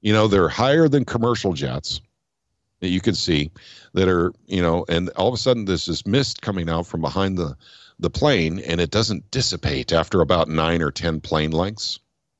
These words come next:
'Cause dissipate is relative. What happens to that condensation is it freezes because it's thirty below zero up there, you know, eight miles up.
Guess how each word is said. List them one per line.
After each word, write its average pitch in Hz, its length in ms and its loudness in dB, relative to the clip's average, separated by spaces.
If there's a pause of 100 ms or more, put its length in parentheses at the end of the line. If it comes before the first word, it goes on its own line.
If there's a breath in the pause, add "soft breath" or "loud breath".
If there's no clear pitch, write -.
(100)
'Cause 117 220 -2 (480 loud breath)
dissipate 117 600 -2
is 78 160 -4
relative. 98 420 0 (360 loud breath)
What 110 180 2
happens 131 480 0
to 92 100 0
that 85 180 -2
condensation 87 800 -6
is 69 140 -6
it 78 120 -4
freezes - 680 -4 (880)
because 120 320 0
it's - 220 -10
thirty 123 340 4
below 107 320 2
zero 101 480 2
up 67 180 -2
there, - 300 -6 (100)
you 95 120 2
know, 90 180 4
eight 87 180 2
miles 71 360 0
up. 67 260 0